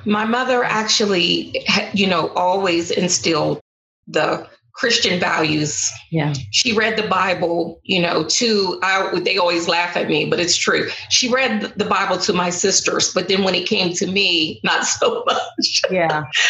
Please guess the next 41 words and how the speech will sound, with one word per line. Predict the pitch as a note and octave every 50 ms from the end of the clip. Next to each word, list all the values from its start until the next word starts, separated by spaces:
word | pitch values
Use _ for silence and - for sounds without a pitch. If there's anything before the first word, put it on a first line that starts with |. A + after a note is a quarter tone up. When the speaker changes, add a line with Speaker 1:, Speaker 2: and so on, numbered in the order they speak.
| - - -
Speaker 1:
You | C4+ A3 G#3+
know, | G3+ F3+ D#3 E3+ G#3+ A#3 - -
she | - - E4+ E4+
was | E4+ F4 C#4 B3+
working, | A3 A3+ A3 A3 A3 A3 - G#3+ - D3+ D#3 F3+ - - -
you | - G#3+ G#3+
know, | F#3+ F3 E3
she | F3 - - A#3+
was | A3 A3 G#3+
working. | F#3+ G3 F#3 F3+ F3+ - G3+ E3+ D#3+ - -
And | E3+ E3+
Speaker 2:
Well, | B3+ A#3+
it's | A3+ -
the | F#3
Speaker 1:
so | F3 E3+ E3 -
Speaker 2:
seventh | C#4+ C4+ B3+ G3+ F#3+
child. | - - B3 A#3+ B3+ B3 F#3+ D#3+ B2+ G2+ C#3+ E3 - - - - - - -
<laughs> |
Speaker 1:
Exactly. | C#4 C4+ C4 C#4 - B3 F#3 F#3+ A3 F#3+ F3+ D#3+ - - E3 - D#3+
So | - - - -
I, | - A#3 B3 C4+ C4+ C#4 C#4 - -
you | A3+ A3
know, | A3 G3+ F#3+
I | F3 - G#3+ G#3+ F3
really | G#3 A#3 A#3 A3+ A3+ G#3+
got, | A3 G#3+ G3 F#3+ F3+ - -
you | G3+ G3+ F#3+
know, | F3+ E3+
when | E3 F3+ F#3+
it | G3 G3+
came | - C4 A#3 A#3
down | G#3+ A3 G#3 G3+
to | G3+ F#3
me, | F#3 F#3+ F#3+ F3+ F3 E3+ - -
I, | - F#3 F3+ -
I | - G3+
missed | G3+ G3+ G3+ G3+ - G#3
out | F#3 F3 F#3
on | E3+ E3 D#3
a | D3+ D3+
lot. | D#3 - - -